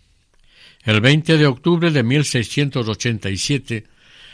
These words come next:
la ciudad de Lima sufrió el peor terremoto de todo el siglo diecisiete. La capilla del Cristo crucificado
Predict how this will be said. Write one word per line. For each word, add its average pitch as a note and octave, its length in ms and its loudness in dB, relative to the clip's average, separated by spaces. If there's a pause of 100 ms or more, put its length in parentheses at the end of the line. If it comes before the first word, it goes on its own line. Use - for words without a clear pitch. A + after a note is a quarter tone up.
(180)
la G#2+ 140 0
ciudad C3 320 0
de E3 100 2
Lima E3+ 280 0
sufrió D#3 460 0
el D3 160 0
peor C3 300 -2
terremoto B2+ 640 -2
de A#2 100 -2
todo B2+ 280 -4
el A#2 120 -4
siglo A#2+ 360 -2
diecisiete. A2+ 720 -6 (840)
La G#2 160 -2
capilla C#3 420 0
del D3+ 160 0
Cristo C#3+ 380 -2
crucificado C3+ 840 -6